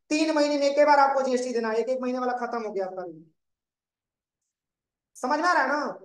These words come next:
आप तीन महीने कमाइए और तीन महीने कमाने के बाद एक बार आप जीएसटी government को दे दीजिए। लेकिन पहले क्या था, एक जनवरी दो हज़ार इक्कीस से पहले आप एक एक महीने का दे सकते थे,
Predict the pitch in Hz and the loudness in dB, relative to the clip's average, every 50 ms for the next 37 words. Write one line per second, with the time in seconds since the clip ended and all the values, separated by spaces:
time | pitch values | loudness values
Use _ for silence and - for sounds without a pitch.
0 | - _ _ - 220 240 247 247 247 - - 277 294 294 294 277 269 277 277 277 | -20 _ _ -4 -2 0 0 0 -2 -6 -6 -4 -2 -2 -2 -2 -2 -2 -2 -2
1 | 277 262 262 262 262 269 285 302 330 349 392 440 - - - _ 233 247 240 247 | -2 0 2 2 2 2 0 0 0 -2 -2 -4 -10 -14 -8 _ -4 -4 -4 -4
2 | 285 285 285 277 269 277 277 269 262 262 262 277 262 262 262 254 254 247 247 240 | -4 -4 -4 -2 -4 -2 -2 -2 -2 -2 -2 -2 -2 -2 -2 -2 -2 -4 -4 -4
3 | 240 247 233 233 220 226 247 233 233 226 220 220 220 220 226 220 196 190 165 170 | -4 -4 -4 -6 -6 -6 -6 -6 -6 -6 -6 -8 -10 -8 -8 -8 -6 -8 -8 -10
4 | 170 - - _ _ _ _ _ _ _ _ _ _ _ _ _ _ _ _ _ | -14 -16 -20 _ _ _ _ _ _ _ _ _ _ _ _ _ _ _ _ _
5 | 190 220 226 247 254 254 254 254 269 277 311 320 320 311 311 311 311 320 330 339 | -8 -6 -6 -4 -4 -4 -2 -2 0 0 -2 -2 -2 -2 -2 -2 -2 -2 -2 -4
6 | 339 - - 269 247 - 269 269 277 269 269 269 277 269 269 262 262 262 277 269 | -6 -10 -12 -14 -6 -6 -6 -4 -4 -6 -4 -2 -2 -2 -2 -2 -4 -6 -8 -6
7 | - 277 269 277 269 269 277 302 330 330 - - _ _ _ - 233 240 240 254 | -6 -4 -4 -4 -4 -4 -4 -4 -6 -8 -12 -16 _ _ _ -4 -4 -4 -2 -4
8 | 262 254 285 277 254 254 254 254 247 247 240 233 220 220 202 202 190 - 202 185 | -6 -8 -8 -10 -8 -6 -6 -4 -4 -4 -4 -4 -2 -2 -4 -4 -6 -8 -10 -10
9 | - - | -10 -12